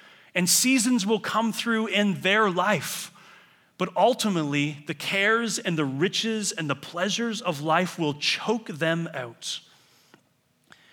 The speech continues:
Perhaps this is the heart of the person who appears to commit to Christ. Maybe they said a quick prayer at a young age, or they grew up in the church,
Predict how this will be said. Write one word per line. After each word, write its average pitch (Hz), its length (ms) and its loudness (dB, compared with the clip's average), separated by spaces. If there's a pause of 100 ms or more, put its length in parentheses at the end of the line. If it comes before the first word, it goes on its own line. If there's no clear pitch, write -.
(680)
Perhaps 147 320 -2
this 147 160 -4
is 131 80 -4
the 131 120 -4
heart 135 180 0
of 127 60 -6
the 123 60 -6
person 123 480 -4
who 117 300 -6 (1000)
appears 165 480 -2
to 139 120 -4
commit 123 380 -8
to 120 80 -12
Christ. - 560 -10 (1400)
Maybe 131 100 -4
they 139 140 0
said 139 220 0
a 110 180 -2 (400)
quick - 280 -6
prayer 131 440 0
at 120 60 -4
a 120 40 -4
young 123 320 -4
age, 123 480 -6 (1200)
or 131 120 -10
they 117 180 -2
grew 143 320 -2
up 135 240 -4
in 120 340 -8 (180)
the 127 60 -10
church, - 600 -4